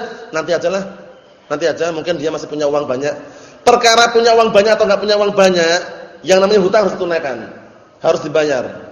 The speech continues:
Apa maksudnya ya? Jadi kalau ada yang punya hutang, kok sudah ada uang yang untuk bayar, segera dibayar. Karena nanti kalau misalkan kita meninggal dunia, itu nanti termasuk apa? Termasuk, eh, dikatakan penghalang, barakallahu fikum, untuk apa? Untuk mendapatkan kenikmatan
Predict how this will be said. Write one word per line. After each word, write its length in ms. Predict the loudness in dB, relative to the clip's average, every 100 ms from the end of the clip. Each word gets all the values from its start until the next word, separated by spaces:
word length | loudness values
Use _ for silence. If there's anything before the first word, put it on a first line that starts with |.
| -20 -4
Apa 80 | -2
maksudnya 280 | 0 2 4
ya? 160 | 4 2 -2 -12 -16 -2
Jadi 240 | 2 4
kalau 520 | 6 6 6 4 -4 -12 -4
ada 180 | 0 4
yang 120 | 4 2
punya 120 | 0 -2
hutang, 600 | 0 0 0 -2 -4 -4
kok 100 | -2
sudah 240 | 2 2 2
ada 160 | 0 0
uang 240 | -2 -2
yang 120 | -2 -4
untuk 200 | -6 -4
bayar, 240 | 0 0 -2
segera 240 | -6 -6
dibayar. 320 | -6 -6 -8 -10 -16 -20 -20 -20 _
Karena 340 | -4 0 2 2
nanti 140 | 2
kalau 160 | 4 4
misalkan 480 | 4 2 2 4 2
kita 160 | 2 2
meninggal 260 | 2 2 0
dunia, 560 | 0 2 4 4 2 0 -10 -18 -10
itu 220 | -6 0
nanti 260 | 2 2 2
termasuk 380 | 2 2 2 2
apa? 220 | 2 2
Termasuk, 420 | 0 0 2 0 0 -6 -18 -20 -20 -20 _ 0
eh, 200 | 2 2
dikatakan 540 | 2 0 2 0 0
penghalang, 500 | 0 0 4 4 4
barakallahu 480 | 2 0 0 -2 -4
fikum, 240 | -6 -6 -6
untuk 200 | -4 -2
apa? 400 | -2 -2 -4 -6
Untuk 240 | -8 -6
mendapatkan 380 | -2 -2 -2 -4
kenikmatan 420 | -6 -6 -6 -6